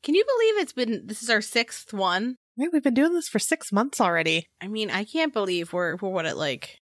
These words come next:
Speaker 1: ten months of podcast by the time this has been released?
Speaker 2: I know. It's almost our birthday.
Speaker 1: It is almost our birthday. I am very excited about that.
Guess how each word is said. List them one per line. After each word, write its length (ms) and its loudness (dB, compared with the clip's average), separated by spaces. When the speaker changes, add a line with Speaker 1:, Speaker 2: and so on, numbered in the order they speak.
Speaker 1:
ten 320 0
months 340 0
of 140 -4
podcast 800 0
by 100 2
the 80 4
time 240 0
this 140 -4
has 160 -2
been 480 0
released? 540 -2
Speaker 2:
I 160 -4
know. 340 0
It's 140 0
almost 260 2
our 60 4
birthday. 560 2
Speaker 1:
It 140 2
is 220 2
almost 340 -4
our 100 -2
birthday. 520 -8
I 120 0
am 320 -4
very 360 0
excited 360 -6
about 360 -8
that. 320 -6